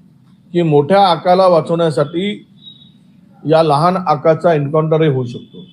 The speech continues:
म्हणून पोलिसांना विनंती आहे की मोठ्या आकांना वाचवण्यासाठी याचा एन्काउंटर करू नका बाबा. हा बिचारा म्हणणार नाही, पण त्या मोठ्या आकापर्यंत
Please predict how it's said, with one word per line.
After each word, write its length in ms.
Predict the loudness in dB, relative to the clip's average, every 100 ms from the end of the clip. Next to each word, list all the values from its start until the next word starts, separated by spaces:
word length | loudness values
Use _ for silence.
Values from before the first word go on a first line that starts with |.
| -20 _ _ -20 _ _ _ _ _ _ _ _ _ _
म्हणून 200 | -6 -6
पोलिसांना 540 | 0 2 2 2 2 2
विनंती 400 | 2 0 0 0
आहे 200 | 2 2
की 160 | -2 -8
मोठ्या 360 | -6 0 0
आकांना 340 | 0 -2 -4 0
वाचवण्यासाठी 720 | -2 -2 -4 -4 -6 -10 -8
याचा 240 | -6 -6
एन्काउंटर 460 | -8 -8 -10 -10 -10
करू 280 | -8 -6 -4
नका 220 | -6 -6
बाबा. 260 | -4 -4 -4 -10 _ _ _ _ _ _ _ _ _ _ _ _ _ _ _ _ _ _ _ _
हा 140 | 0 0
बिचारा 420 | -4 0 0 0
म्हणणार 340 | -2 0 0
नाही, 300 | 0 -2 -6 -16 _ _ _ _ _ _ _ _ _ _ _ _ _ _ _ -4
पण 180 | -4
त्या 520 | -2 0 4 4 2 0
मोठ्या 360 | -2 0 2
आकापर्यंत 540 | 2 0 -2 -2 -4